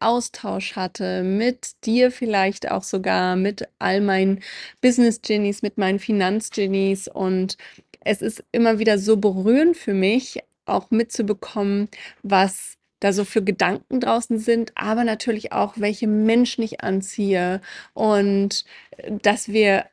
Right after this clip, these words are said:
einfach unglaublich viele Ähnlichkeiten haben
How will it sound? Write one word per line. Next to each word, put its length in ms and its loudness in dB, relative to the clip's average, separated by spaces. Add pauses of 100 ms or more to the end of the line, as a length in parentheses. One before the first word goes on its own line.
einfach 440 -2 (120)
unglaublich 560 6
viele 220 -4
Ähnlichkeiten 760 -2
haben 440 0